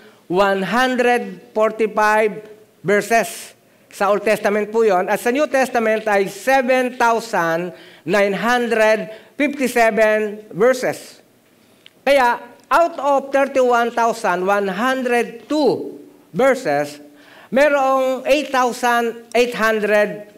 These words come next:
promises. Ang mga promises ito ay merong walong classification.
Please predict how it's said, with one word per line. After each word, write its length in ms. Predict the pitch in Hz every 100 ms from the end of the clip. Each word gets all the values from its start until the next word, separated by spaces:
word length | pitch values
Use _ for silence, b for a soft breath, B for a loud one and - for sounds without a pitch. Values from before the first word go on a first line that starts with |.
| -
promises. 800 | 165 151 127 147 135 - - - _ _ b b b b b _ -
Ang 240 | 165 175
mga 160 | 175 175
promises 480 | 156 165 180 226
ito 480 | 247 294 285 185 180
ay 320 | - 196 196
merong 640 | 214 220 208 202 220 214 202
walong 640 | 190 190 226 214 156 131 - B B B
classification. 1040 | 196 190 196 170 156 139 139 208 190 120